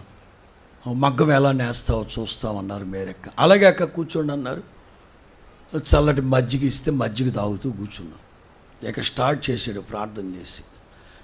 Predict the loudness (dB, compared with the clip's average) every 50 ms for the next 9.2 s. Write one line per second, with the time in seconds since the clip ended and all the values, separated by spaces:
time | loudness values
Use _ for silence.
0 | -16 -14 -14 -14 -14 -14 -12 -10 -10 -8 -8 -8 -8 -8 -10 -12 -10 -8 -8 -8
1 | -8 -10 -12 -14 -18 -20 -20 -20 -20 -20 -20 -20 -20 -20 -20 -20 -20 -20 -20 -20
2 | -20 -20 -20 -20 -20 -20 -20 -20 -20 -20 -20 -20 -20 -20 -12 -6 -4 -4 -2 0
3 | -2 0 0 0 0 0 -2 -2 -4 -2 0 0 0 0 -2 -2 -2 -4 -4 -6
4 | -4 -2 -2 -2 0 -2 -2 -4 -6 -6 -6 -6 -6 -8 -10 -14 -20 -20 -20 -20
5 | -20 -20 _ -20 -20 -20 _ _ -20 -20 -20 -20 _ _ _ -20 -20 -20 -20 -20
6 | -20 -16 -14 -12 -8 0 4 6 6 8 6 6 6 6 6 6 4 2 0 -2
7 | -4 -8 -10 -10 -10 -14 -20 -20 -20 -20 -20 -20 -20 -20 -20 -20 -20 -20 -20 -20
8 | -20 -18 -10 -6 -4 -2 0 0 0 -2 -2 -4 -4 -4 -4 0 4 4 6 6
9 | 6 4 0 -2